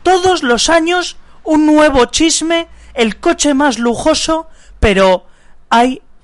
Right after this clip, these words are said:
un gran principio que debes saber.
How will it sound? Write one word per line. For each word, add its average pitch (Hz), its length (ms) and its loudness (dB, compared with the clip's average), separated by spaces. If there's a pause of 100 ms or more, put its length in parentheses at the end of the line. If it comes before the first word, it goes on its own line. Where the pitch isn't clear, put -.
(180)
un 226 220 -2
gran 214 240 -2
principio 208 800 -4 (200)
que 190 140 -2
debes 170 300 0
saber. 135 440 -12